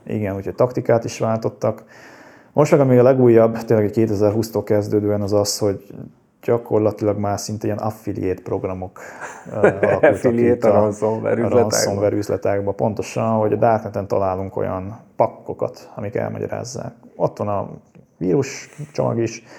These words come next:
Speaker 1: meg egy ilyen know-how is, hogy hogyan kell ezt terjeszteni, hogyan lehet, hogy mondjuk valakit célba akar konkrétan menni, hogyan lehet ott telepíteni ezt a ransomware-t. És a bűnözők már nem is foglalkoznak azzal, akik ezeket kifejleszik, hogy ők terjesszék azokat, hanem gyakorlatilag csak egy százalékot kérnek.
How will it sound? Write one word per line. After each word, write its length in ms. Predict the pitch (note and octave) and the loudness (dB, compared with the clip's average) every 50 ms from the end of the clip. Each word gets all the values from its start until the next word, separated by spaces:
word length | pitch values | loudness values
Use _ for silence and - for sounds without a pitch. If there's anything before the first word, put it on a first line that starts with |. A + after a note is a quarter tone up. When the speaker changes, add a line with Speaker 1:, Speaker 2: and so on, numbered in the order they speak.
| - - - _ - - G#2 | -20 -20 -20 _ -12 -8 -6
Speaker 1:
meg 340 | G#2 G2+ G2 G2 - - - | -4 -4 -4 -4 -6 -8 -10
egy 120 | - G#2+ G#2+ | -8 -6 -4
ilyen 180 | G#2+ G2+ G2+ | -4 -4 -2
know-how 440 | G2+ A2+ A2 G#2 G2 G2+ G2+ F#2+ F#2 | -2 0 0 0 0 -2 -2 -2 -2
is, 140 | G2 G2 - | -4 -6 -8
hogy 80 | - - | -8 -6
hogyan 240 | - G#2+ G2+ F#2+ F#2 | -4 -4 -4 -4 -6
kell 140 | - G#2+ | -8 -8
ezt 160 | G#2 - - - | -8 -8 -6 0
terjeszteni, 640 | - A2+ G#2+ G#2+ G#2 G#2 - - - A2 G2 G2 | 2 2 4 2 2 0 -4 -8 -8 -8 -8 -8
hogyan 320 | G2 G2+ G2+ G2 G2 F#2+ | -8 -8 -8 -6 -6 -6
lehet, 240 | F#2+ G2 F#2 F#2 - | -6 -6 -6 -8 -8
hogy 100 | - - - | -12 -16 -16
mondjuk 200 | - - - - | -14 -12 -6 -4
valakit 480 | G2 F#2 F#2+ - - - - _ _ _ | -4 -4 -4 -6 -10 -14 -14 _ _ _
célba 260 | - - A2 G2 F#2+ G2 | -6 -4 -4 -2 -2 -4
akar 220 | F#2+ - - - | -6 -6 -10 -10
konkrétan 440 | - A2+ G2 - - G#2+ - G2+ G2 | -10 -10 -8 -6 -6 -6 -6 -6 -8
menni, 200 | F#2+ F#2+ F#2+ F#2+ | -8 -8 -8 -8
hogyan 220 | F#2+ G2+ G2 - | -8 -8 -8 -8
lehet 220 | G2+ G2 F#2+ - - | -8 -10 -8 -6 -6
ott 140 | B2 B2 | -6 -6
telepíteni 460 | - A2+ A2+ G#2+ - A2 G#2+ - A2 G#2 | -4 -4 -4 -4 -6 -8 -10 -8 -8 -10
ezt 160 | G#2+ - - | -8 -8 -6
a 20 | |
ransomware-t. 760 | G#2 G2 G2 G2 - - G#2 G2 G2 G2 F#2+ F#2+ F#2 - - - _ - | -6 -6 -6 -8 -8 -8 -8 -6 -6 -4 -4 -6 -6 -10 -16 -20 _ -4
És 180 | - B2+ - | -2 0 2
a 40 | D3+ | 6
bűnözők 320 | D3+ E3 D#3 D3 B2+ C#3 C3+ | 6 6 6 6 4 4 4
már 80 | C#3 C3+ | 4 4
nem 80 | B2+ | 2
is 60 | - | 2
foglalkoznak 500 | - A2+ G#2+ A2 G2 - G#2 G2 G#2 G2 | 2 2 2 2 2 2 -2 -2 -2 0
azzal, 200 | - G2+ F#2+ G#2+ | 0 0 2 2
akik 180 | F#2+ - - - | 0 -2 -2 -4
ezeket 240 | G2+ G#2 G#2 - G#2+ | -2 -2 -2 -4 -4
kifejleszik, 460 | - G2+ F#2+ - G2+ G2 F#2+ - G#2 | -10 -6 -2 0 0 0 0 -4 -4
hogy 140 | - G2 G2+ | -4 -2 2
ők 180 | G2+ G#2+ A#2+ - | 2 0 0 0
terjesszék 460 | - - - - - - - C3 - | 0 0 2 2 0 0 -2 0 0
azokat, 360 | B2 A#2+ A#2 A#2 - A2+ - | 2 0 2 2 2 0 0
hanem 440 | - A#2 A2 A2 G#2+ A2+ A2 - - - _ _ _ _ _ | 0 -2 -2 -2 -2 -2 -6 -8 -14 -20 _ _ _ _ _
gyakorlatilag 720 | - A#2 A2 A2 G#2 - - G#2 G2+ G2 F#2 - - G2 F#2 | -10 -6 -4 -4 -4 -2 -2 0 0 0 -2 -2 -6 -6 -6
csak 140 | - - A2 | -6 -8 -10
egy 60 | G2 | -8
százalékot 640 | - - F#2 F#2 F#2 G#2+ - F#2 F#2+ - - - - | -6 -4 -4 -4 -4 -4 -6 -6 -6 -6 -6 -8 -8
kérnek. 400 | - - - - G2 G2 F#2+ | -8 -8 -8 -8 -8 -12 -12